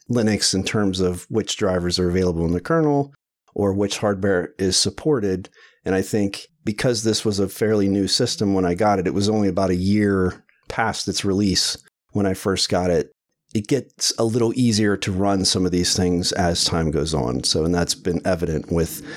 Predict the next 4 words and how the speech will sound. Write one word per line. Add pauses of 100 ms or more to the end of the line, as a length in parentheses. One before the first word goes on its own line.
(160)
hybrid
graphics
and
NVIDIA.